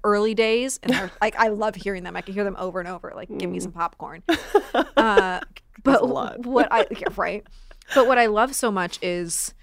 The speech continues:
Speaker 1: you guys have this strong connection today that is rooted in both of you guys having changed so much
Speaker 2: Mm.
Speaker 1: and having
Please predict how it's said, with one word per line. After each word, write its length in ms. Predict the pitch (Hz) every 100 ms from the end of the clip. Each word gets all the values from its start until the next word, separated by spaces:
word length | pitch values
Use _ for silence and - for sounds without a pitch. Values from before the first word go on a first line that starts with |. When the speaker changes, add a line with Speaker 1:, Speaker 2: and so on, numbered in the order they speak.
| _ _ _
Speaker 1:
you 200 | 196 202
guys 260 | 202 202 202
have 300 | 190 180 170
this 140 | 175
strong 380 | - 214 185 185
connection 680 | 185 170 170 - 185 170 170
today 720 | 190 165 160 151 160 190 -
that 200 | 175 170
is 180 | 165 156
rooted 380 | 175 170 170 170
in 320 | - 170 160 -
both 400 | 175 220 247 262
of 80 | 262
you 140 | 208
guys 320 | 175 156 151
having 320 | 180 170 165 165
changed 540 | - 165 170 170 -
so 260 | - 196 160
much 500 | 160 156 214 202 160
Speaker 2:
Mm. 400 | 151 151 147 151
Speaker 1:
and 680 | 196 190 185 180 180 175 170 _ _ _ _ _ _ _ _
having 520 | - 190 185 190 190